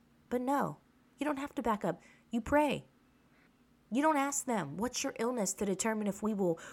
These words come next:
pray and lay hands on them. Can you imagine?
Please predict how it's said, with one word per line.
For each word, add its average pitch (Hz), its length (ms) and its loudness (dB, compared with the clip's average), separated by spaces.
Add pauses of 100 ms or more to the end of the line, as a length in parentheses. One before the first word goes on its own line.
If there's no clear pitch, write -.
pray 240 260 8
and 208 100 2
lay 208 120 0
hands 208 400 0
on 185 100 -2
them. 233 300 -4 (160)
Can 254 120 -4
you 285 120 2
imagine? 277 560 0